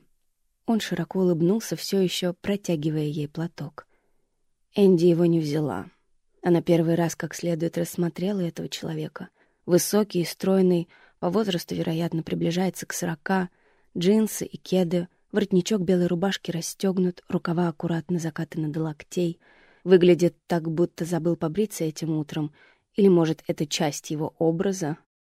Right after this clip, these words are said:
Мысль, внезапно пришедшая ей в голову, настолько вывела её из равновесия, что она сразу выпалила: «Вы репортёр?»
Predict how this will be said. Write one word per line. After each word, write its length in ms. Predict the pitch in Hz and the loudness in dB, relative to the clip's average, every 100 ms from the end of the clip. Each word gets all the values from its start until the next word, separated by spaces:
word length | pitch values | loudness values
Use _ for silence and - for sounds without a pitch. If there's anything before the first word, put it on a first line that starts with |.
| _ - | _ 0
Мысль, 440 | 208 220 - 160 | 2 2 -2 -2
внезапно 500 | 160 160 175 175 165 | 0 0 0 0 -2
пришедшая 560 | 151 165 - 185 - 175 | -2 -2 -2 -4 -2 -2
ей 180 | 165 160 | 0 -2
в 80 | |
голову, 440 | 151 190 202 160 147 - - - | -2 0 0 -2 -4 -10 -14 -4
настолько 460 | 180 - 208 - | -4 -2 -4 -2
вывела 300 | 175 220 196 | 0 2 4
её 280 | 180 175 196 | 4 4 2
из 100 | 185 | 0
равновесия, 540 | 175 170 165 226 - 170 | -2 -2 -2 -4 -6 -8
что 220 | - 175 | -6 -2
она 160 | 180 | -2
сразу 380 | 196 196 185 185 | -2 -4 -2 0
выпалила: 540 | 185 196 160 160 170 - _ _ _ _ _ _ _ _ _ | 0 -2 -4 -6 -8 -10 _ _ _ _ _ _ _ _ _
«Вы 120 | 175 | -4
репортёр?» 540 | 170 165 165 - 220 | -2 -2 -6 -6 -6